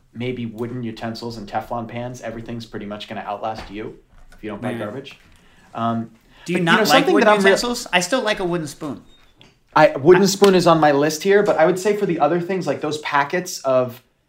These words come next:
Speaker 1: uh, six of the tools that you need, where they've got, like, the sort of half-assed ladle and the tongs and then the spatula. I hate that stuff. They, they seem so clumsy to me.
Speaker 2: Yeah.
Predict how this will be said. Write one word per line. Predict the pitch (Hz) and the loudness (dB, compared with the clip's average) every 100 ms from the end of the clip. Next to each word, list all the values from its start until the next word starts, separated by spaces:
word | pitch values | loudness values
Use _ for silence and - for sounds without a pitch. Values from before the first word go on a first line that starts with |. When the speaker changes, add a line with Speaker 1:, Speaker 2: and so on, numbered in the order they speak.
| _ _ | _ _
Speaker 1:
uh, | 127 127 120 117 - | 0 0 0 -4 -12
six | 113 - 151 - - - - _ - | -10 -4 -4 -4 -10 -12 -16 _ -6
of | 139 127 | -6 -4
the | 131 | -8
tools | - 139 139 | -2 -2 -2
that | 135 | -2
you | 131 | -4
need, | 127 131 131 | -4 -2 -2
where | 120 120 | -4 -6
they've | 117 | -4
got, | 127 120 | -4 -2
like, | 120 - | -4 -6
the | 117 113 | -10 -10
sort | - 123 120 | -12 -8 -8
of | 117 - _ | -8 -14 _
half-assed | - 117 120 117 117 - | -10 -8 -4 -6 -6 -12
ladle | 113 113 110 110 104 | -8 -8 -6 -6 -8
and | 107 | -12
the | 104 | -14
tongs | - 110 104 104 101 | -8 -4 -4 -8 -14
and | 104 | -14
then | 107 101 | -12 -14
the | |
spatula. | 104 120 110 - 113 - _ - | -12 -6 -6 -6 -14 -16 _ -4
I | 156 | -2
hate | 135 156 170 | -2 0 0
that | - - | 0 -4
stuff. | - 117 | -4 -4
They, | 139 | -4
they | 135 147 | -4 -6
seem | - 185 175 | -6 -4 -4
so | 165 - 185 | -2 -4 -4
clumsy | - 160 170 139 92 - _ _ _ _ | -2 -2 -2 -4 -8 -14 _ _ _ _
to | - | -10
me. | 120 135 | -6 -4
Speaker 2:
Yeah. | 123 | -6